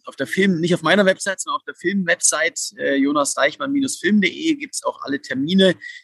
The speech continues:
Er kommt auch jetzt im, im Juli, August in einigen Open-Air-Kinos. Und ja, das kann man sich, äh, anschauen. Da habe ich noch eine Vortragstour im,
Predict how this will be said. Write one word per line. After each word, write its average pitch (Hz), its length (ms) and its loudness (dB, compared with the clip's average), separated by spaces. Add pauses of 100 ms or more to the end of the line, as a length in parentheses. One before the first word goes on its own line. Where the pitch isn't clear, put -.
Er - 80 -10
kommt 160 260 -2
auch 147 200 4
jetzt 143 180 2
im, 139 240 2
im 131 540 0
Juli, 156 420 2
August 139 480 0
in 139 240 0
einigen 135 380 0
Open-Air-Kinos. 131 960 -4 (540)
Und 139 680 0
ja, 185 180 4
das 131 200 -2
kann 147 120 0
man 151 80 4
sich, 151 300 -2
äh, 151 120 2
anschauen. 143 400 2
Da 123 60 0
habe 131 120 -2
ich 135 60 -6
noch 143 80 -4
eine 135 100 0
Vortragstour 180 960 -2
im, 143 520 -2